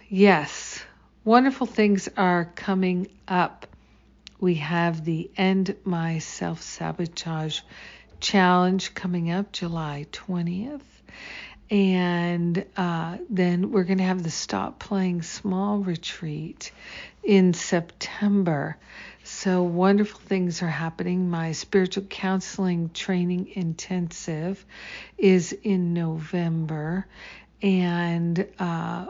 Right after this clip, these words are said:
we have a whole program coming up in August on leading a workshop.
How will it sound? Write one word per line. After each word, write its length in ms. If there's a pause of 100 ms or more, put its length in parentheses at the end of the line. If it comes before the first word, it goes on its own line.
we 200
have 180
a 80
whole 300
program 720
coming 340
up 160
in 220 (120)
August 800 (600)
on 800 (180)
leading 440
a 60
workshop. 840